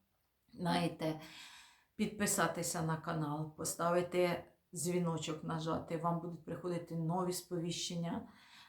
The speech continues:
тому що для каналу це, знаєте, важливо. І важливо те, коли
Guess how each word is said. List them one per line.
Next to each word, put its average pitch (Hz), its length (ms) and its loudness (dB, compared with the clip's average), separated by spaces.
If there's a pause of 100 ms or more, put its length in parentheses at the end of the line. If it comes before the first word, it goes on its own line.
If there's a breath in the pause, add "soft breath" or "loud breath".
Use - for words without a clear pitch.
(440 loud breath)
тому 196 200 2
що 190 220 2
для 175 400 6
каналу 175 520 2
це, 175 520 2 (420)
знаєте, 170 500 2
важливо. 165 840 0 (120)
І 185 120 0
важливо 180 520 4
те, 190 320 0
коли 180 320 4